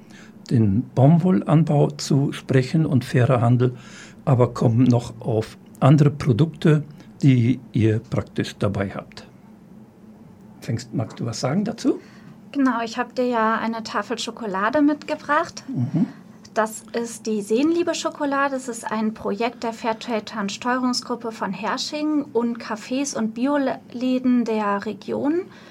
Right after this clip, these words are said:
Speaker 2: Und die soll den fairen Handel und die Liebe für das Fünf-Seenland miteinander verbinden.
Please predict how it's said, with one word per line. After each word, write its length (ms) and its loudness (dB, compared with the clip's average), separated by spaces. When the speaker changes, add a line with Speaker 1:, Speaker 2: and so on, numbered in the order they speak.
Speaker 2:
Und 420 -2
die 180 0
soll 260 0
den 160 -4
fairen 440 -2
Handel 540 2
und 260 -2
die 60 0
Liebe 320 -2
für 160 -6
das 160 -6
Fünf-Seenland 880 -2
miteinander 800 -2
verbinden. 880 -2